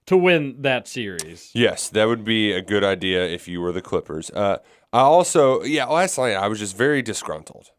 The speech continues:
Speaker 2: I wanted to be gruntled, but that game stunk. It started later than it, they told me it was gonna start.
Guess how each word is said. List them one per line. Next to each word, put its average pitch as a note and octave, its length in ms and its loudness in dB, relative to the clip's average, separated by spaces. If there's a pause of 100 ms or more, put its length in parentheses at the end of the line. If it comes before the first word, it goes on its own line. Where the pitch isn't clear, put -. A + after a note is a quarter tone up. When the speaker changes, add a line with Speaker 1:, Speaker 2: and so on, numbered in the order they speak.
(300)
Speaker 2:
I - 60 -10
wanted B2 320 0
to A2+ 60 -10
be A2+ 160 -2
gruntled, F#2+ 560 -2 (240)
but G2 260 0
that A2 180 0
game A2+ 220 0
stunk. F#2+ 500 -4
It F#2 120 -14
started G#2+ 400 0
later G2+ 360 0
than G2 260 -4
it, F#2 120 -12 (100)
they G2 140 -4
told F#2 300 -2
me F2 100 -4
it - 20 -6
was E2+ 120 -10
gonna E2 120 -10
start. D#2+ 460 -8